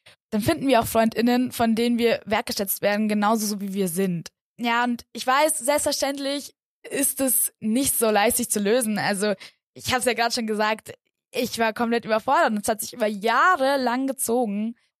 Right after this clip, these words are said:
Und ich hab mich damals auch, obwohl es so quasi so einvernehmlich war,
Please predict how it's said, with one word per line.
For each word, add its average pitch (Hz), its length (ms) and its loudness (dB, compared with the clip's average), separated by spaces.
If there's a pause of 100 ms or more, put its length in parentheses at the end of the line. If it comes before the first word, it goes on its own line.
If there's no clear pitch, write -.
(140)
Und 240 480 2 (200)
ich 247 200 0
hab - 120 0
mich 403 160 -2
damals 302 540 0 (400)
auch, 269 400 4
obwohl 247 340 2
es 349 200 2
so 247 80 -2
quasi 220 280 0
so 196 400 -2 (200)
einvernehmlich 196 720 -2
war, 196 280 0